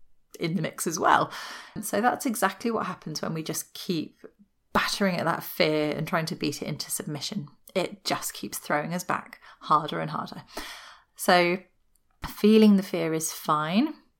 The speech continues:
if you can push that rope gently, which means you're able to, uh, be in that situation and have enough rational control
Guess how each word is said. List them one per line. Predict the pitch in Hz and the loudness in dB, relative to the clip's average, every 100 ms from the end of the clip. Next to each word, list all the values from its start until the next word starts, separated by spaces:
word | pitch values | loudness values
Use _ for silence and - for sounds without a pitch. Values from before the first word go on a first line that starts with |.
| _ | _
if | - 185 - | -2 -2 -2
you | 185 | -8
can | - 165 | -6 -4
push | - 214 - | 2 4 4
that | 208 | 2
rope | - 180 - - - | 2 -2 -2 -10 -4
gently, | 190 170 170 170 220 240 - - _ _ - | 0 0 -2 0 0 0 -14 -20 _ _ -16
which | 190 180 - - | -6 -4 -4 -4
means | 185 175 175 175 - - - - - _ _ - | -4 -2 -4 -4 -8 -14 -20 -20 -20 _ _ -6
you're | 180 175 165 | 0 4 4
able | 165 185 175 196 | 4 2 -2 -6
to, | - - 165 165 160 - | -6 -4 -4 -4 -4 -4
uh, | 151 143 208 _ _ | -2 -4 -6 _ _
be | - 190 | 2 4
in | 202 | 6
that | 202 208 | 6 2
situation | - - - 160 147 - 160 151 151 202 _ _ _ - - | -4 -4 -2 0 0 -4 -6 -6 -8 -10 _ _ _ -12 -6
and | 156 151 | -4 -4
have | - - - 226 226 | -6 -4 6 6 6
enough | - 190 190 196 202 - | 4 4 4 4 2 -2
rational | 190 - - 202 | -2 -2 -6 -6
control | - 170 165 - 147 147 165 | -6 -6 -6 -2 -2 -2 -6